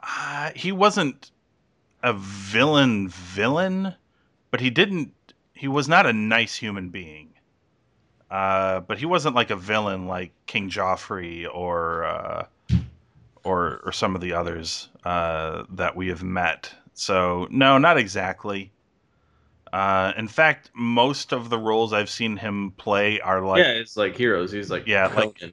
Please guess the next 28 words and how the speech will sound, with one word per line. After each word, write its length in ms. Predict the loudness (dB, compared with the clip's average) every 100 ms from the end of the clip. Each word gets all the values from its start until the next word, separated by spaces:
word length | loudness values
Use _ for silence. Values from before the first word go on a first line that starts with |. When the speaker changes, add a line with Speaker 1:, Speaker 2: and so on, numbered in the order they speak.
| _ -20 _
Speaker 1:
or, 160 | 4 4
or, 240 | 4 2
you 160 | 2 2
know, 140 | 2
kind 200 | 4 2
of 80 | 4
like, 440 | 4 2 -2 -20 _
not 280 | -2 -2 0
quite 240 | 0 0
an 140 | 0 -2
anti-hero, 760 | -4 -2 -4 -2 -4 0 0
but, 180 | 0 0
like, 340 | 0 0 -4 -4
treading 320 | 0 0 0
the 100 | -2
line. 640 | 2 2 0 -4 -8 -12 _ _
Speaker 2:
Shades 440 | -4 2 2 0
of 140 | -6 -4
Grey. 440 | -2 0 -4 -6 0
Speaker 1:
Yeah, 140 | 2
you 120 | 4 2
can 140 | -2
tell 220 | 2 2 2
he's 140 | -2
a 60 | -6
good 320 | -4 -6 0
guy, 420 | 0 2 0 -2
but, 440 | -4 -4 -4 -8